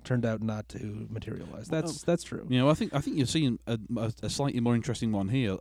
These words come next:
Speaker 2: Um, even, le-, even with the new Phoenix pack, people at least were going,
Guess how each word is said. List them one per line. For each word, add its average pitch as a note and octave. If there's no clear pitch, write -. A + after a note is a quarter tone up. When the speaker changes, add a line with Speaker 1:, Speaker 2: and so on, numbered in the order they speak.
Speaker 2:
Um, G#2
even, D#3+
le-, C#3+
even F3
with E3
the C3+
new B2
Phoenix D#3
pack, -
people A#2
at G2+
least A2+
were A2
going, G#2